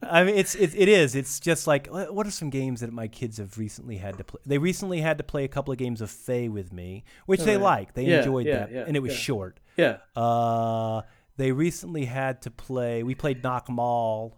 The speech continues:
Speaker 1: a bit, uh, but again, short, and they enjoyed it. Uh, I'm trying to think what's the last game that I played with the kids where they were just like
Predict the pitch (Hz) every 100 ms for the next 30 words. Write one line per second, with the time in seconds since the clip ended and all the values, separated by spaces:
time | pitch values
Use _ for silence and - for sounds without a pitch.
0 | _ - 117 110 107 107 _ _ _ _
1 | _ - 107 104 101 101 104 127 135 110
2 | - - 123 113 - 120 107 101 104 101
3 | 98 98 - _ _ _ - 131 131 127
4 | 135 175 190 151 143 139 127 110 107 117
5 | 120 - 123 113 107 101 98 - 117 -
6 | 120 110 104 95 120 107 101 98 104 98
7 | 87 98 - 87